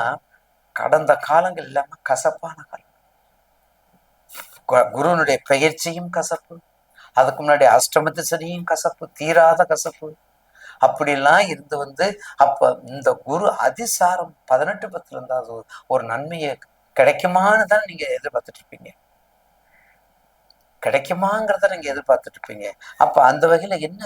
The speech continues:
செய்யணும்? கொஞ்சம் கவனத்தோட இருக்கணும். கொஞ்சம் கவனத்தோட இருந்தா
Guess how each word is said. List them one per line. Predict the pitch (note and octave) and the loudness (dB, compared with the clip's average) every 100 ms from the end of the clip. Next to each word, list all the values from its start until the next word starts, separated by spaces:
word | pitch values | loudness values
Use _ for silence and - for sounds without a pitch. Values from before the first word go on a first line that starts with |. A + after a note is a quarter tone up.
| F3+ | -8
செய்யணும்? | E3 D#3+ F#3 _ _ _ _ _ _ _ _ _ _ _ _ | -8 -10 -18 _ _ _ _ _ _ _ _ _ _ _ _
கொஞ்சம் | C#3 D3 D3 | -12 -12 -6
கவனத்தோட | - C3+ C#3 C3+ - - | -4 -2 -4 -6 -8 -8
இருக்கணும். | - _ - _ _ _ _ _ _ _ _ _ _ _ - | -10 _ -20 _ _ _ _ _ _ _ _ _ _ _ -8
கொஞ்சம் | B2 C3 B2+ - | -8 -6 -10 -2
கவனத்தோட | - - C3+ C3 B2 | -2 -2 -6 -6 -10
இருந்தா | G#2+ G#2 G2+ | -10 -4 -4